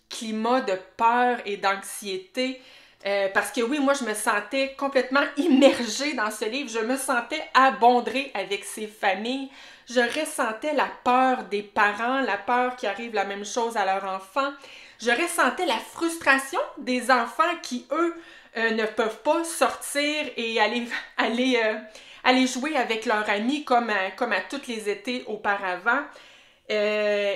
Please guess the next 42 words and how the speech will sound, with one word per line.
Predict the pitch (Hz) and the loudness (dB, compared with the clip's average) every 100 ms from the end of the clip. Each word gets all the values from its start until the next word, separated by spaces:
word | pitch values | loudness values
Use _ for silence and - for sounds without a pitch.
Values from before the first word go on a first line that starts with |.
| 196 | -4
et, | 226 226 208 | -6 -2 0
euh, | 196 190 185 | 2 2 0
et | 220 240 | 0 0
voilà, | 202 190 | 2 2
puis | 196 | -2
je | - | -10
trouvais | - 214 | -4 -4
ça | 214 247 | 0 0
intriguant | 226 214 - 208 208 233 208 | 0 -4 -10 -6 0 0 -2
aussi | 190 - 269 | -8 -10 -6
parce | 196 196 | -6 -6
que | 208 | -8
je | 196 | -8
voulais | 202 202 | -8 -4
donc | 233 240 | -4 -4
savoir | - 196 196 220 220 | -4 -4 -2 -2 -4
ce | |
qui | - | -10
est | 190 | -6
arrivé | 202 185 190 185 226 226 | -4 -6 -8 -10 -10 -4
à | 208 208 - | -2 -2 -4
Zaza | 185 196 190 214 214 | -2 -2 0 -2 -4
Mulligan | 196 196 185 208 226 240 233 - - - | -8 -10 -6 -2 -2 -2 -8 -18 -20 -6
et | 214 | 0
à | 196 | 0
tous | 196 254 | -2 -8
les | 220 202 226 | -6 -2 -2
autres | 226 | -2
petits | - - | -10 -6
trucs | 269 262 | -4 -4
qui | 202 | -4
vont | 196 | -4
arriver | 190 202 226 | -4 -6 -2
dans | 190 | -2
le | 185 | -2
livre | 214 233 | -6 -10
que | - 190 | -8 -10
je | 185 | -8
ne | 185 180 | -10 -10
vous | 202 | -10
révèle | 233 196 185 180 | -8 -6 -4 -6
pas, | 233 233 | -6 -6